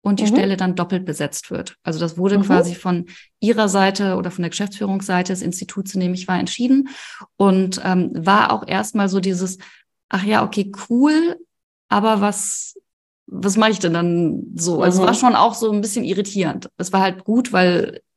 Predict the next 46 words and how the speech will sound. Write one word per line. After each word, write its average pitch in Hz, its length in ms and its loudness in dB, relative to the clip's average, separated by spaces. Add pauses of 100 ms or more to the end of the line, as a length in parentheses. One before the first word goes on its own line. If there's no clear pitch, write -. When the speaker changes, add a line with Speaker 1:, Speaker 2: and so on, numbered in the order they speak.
(320)
Speaker 1:
es 185 160 -4
jetzt 180 140 -8
jemand 175 240 0
war, 185 160 6
mit 190 140 2
dem 175 100 2
ich 175 120 -4
wusste, 190 280 -4
okay, 190 240 0
ich 180 160 -2
kenn - 320 2
die 240 80 2
Person 247 400 0
wenigstens 240 440 0
ja 226 120 -8
schon. 175 140 2
Speaker 2:
Ja, - 240 6 (260)
ja. 190 440 -4
Speaker 1:
Ähm, 196 160 4
ich 190 100 0
hab 196 80 2
die 202 80 0
nicht 196 120 2
nur 202 100 4
einmal 208 240 6
bei 202 60 2
einem 196 120 4
Vorstellungsgespräch 214 960 -4
gesehen, 208 440 4
sondern 190 540 0 (300)
ich 185 240 -4
hab 190 180 -2
mit 190 120 0
der 185 100 2
tatsächlich 185 460 0
in 165 80 -2
anderen 202 260 2
Bereichen 190 400 0
auch 185 100 -4
schon 185 140 -4
mal 170 100 -2
zu - 100 -12
tun 277 220 2
gehabt 233 260 -2
und 190 100 -4
zusammengearbeitet. 233 960 -2